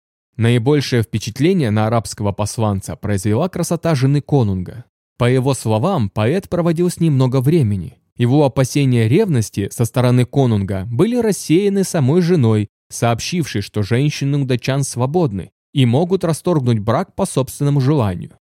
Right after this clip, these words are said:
Вдохновленный красотой датчанки, Аль-Газал посвятил ей любовные стихи. К сожалению, увлечение, пережитое им при датском дворе,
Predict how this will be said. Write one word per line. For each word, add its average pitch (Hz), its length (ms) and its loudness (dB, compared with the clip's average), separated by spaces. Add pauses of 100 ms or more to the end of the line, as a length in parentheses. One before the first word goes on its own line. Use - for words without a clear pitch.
(220)
Вдохновленный 123 680 0
красотой 160 440 -2
датчанки, 139 760 -2
Аль-Газал 139 500 0
посвятил 135 460 -2
ей 139 120 2
любовные 110 460 0
стихи. 104 520 -8 (240)
К - 40 -20
сожалению, 117 580 2
увлечение, 113 540 0
пережитое 110 520 0
им 104 100 -2
при 110 120 -2
датском 98 440 -4
дворе, 143 380 -2